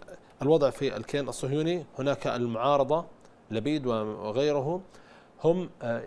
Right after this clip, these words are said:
يسمعون كلام أمريكا بشكل، آه، كامل، يعني ما تريده أمريكا نريد أن نطبقه. بن غفير وهو ال-، الصهيوني المتطرف والموجود في حكومة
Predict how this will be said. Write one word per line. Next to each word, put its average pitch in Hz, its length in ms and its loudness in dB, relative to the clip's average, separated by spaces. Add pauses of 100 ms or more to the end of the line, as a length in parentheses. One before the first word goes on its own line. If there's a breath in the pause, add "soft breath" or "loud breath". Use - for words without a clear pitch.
(240)
يسمعون 139 440 0
كلام 139 380 0
أمريكا 131 360 -4
بشكل، 127 560 -6
آه، 85 460 -10 (1400)
كامل، 95 360 2
يعني 101 200 -6
ما 139 180 2
تريده 151 380 2
أمريكا 156 280 -2
نريد 156 260 0
أن 135 80 -4
نطبقه. 110 460 -8 (500 loud breath)
بن 156 260 2
غفير 175 340 2 (440)
وهو 135 300 2
ال-، 120 600 0
الصهيوني 135 520 -2
المتطرف 127 760 0
والموجود 123 360 -2
في - 120 -8
حكومة 139 300 -6